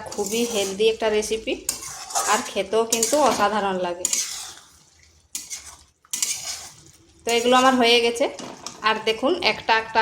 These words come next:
আছে, কোনোটা ভেঙেও যায়নি আর একে অপরের গায়ে লেগেও যায়নি। তো বাড়িতে একবার এইভাবে করে দেখতে পারেন, আর ভিডিওটা ভালো লাগলে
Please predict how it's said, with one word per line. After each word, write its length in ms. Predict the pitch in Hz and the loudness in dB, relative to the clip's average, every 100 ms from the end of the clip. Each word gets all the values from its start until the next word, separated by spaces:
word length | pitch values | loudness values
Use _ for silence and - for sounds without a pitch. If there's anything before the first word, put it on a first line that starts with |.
| 220 | 2
আছে, 160 | - - - - _ _ - | 0 -4 -6 -20 _ _ -14
কোনোটা 280 | 214 220 226 226 | -4 0 2 0
ভেঙেও 300 | 208 214 233 240 | 0 2 4 6
যায়নি 320 | 254 277 349 254 - - - _ - | 6 6 4 0 -8 -20 -20 _ -4
আর 80 | 202 214 208 214 | -2 0 0 0
একে 220 | - 247 220 | 2 4 4
অপরের 320 | 208 226 226 226 | 4 2 2 2
গায়ে 200 | 226 247 370 - - _ 202 | 2 2 0 -8 -20 _ 0
লেগেও 280 | 214 214 220 190 | 2 6 4 4
যায়নি। 300 | 185 170 165 - - - _ _ _ _ _ _ _ _ _ _ _ _ - - - - - - - - - | -2 -4 -8 -14 -20 -20 _ _ _ _ _ _ _ _ _ _ _ _ -14 -12 -14 -18 -20 -20 -20 -20 -20
তো 60 | - 202 | -4 2
বাড়িতে 200 | 220 220 | 2 4
একবার 180 | 233 247 240 | 4 6 6
এইভাবে 240 | 226 233 254 | 6 6 4
করে 140 | 233 220 226 | 6 4 4
দেখতে 200 | - 240 | 2 2
পারেন, 200 | 226 240 359 - - - - - - - - - - - _ _ - - - - - | 4 2 0 -2 -6 -6 -8 -8 -10 -16 -20 -20 -20 -20 _ _ -20 -20 -20 -12 -8
আর 60 | 202 | -4
ভিডিওটা 420 | 214 220 220 233 240 233 | 2 6 6 4 2 2
ভালো 160 | 214 220 | 4 4
লাগলে 260 | 220 220 | 4 4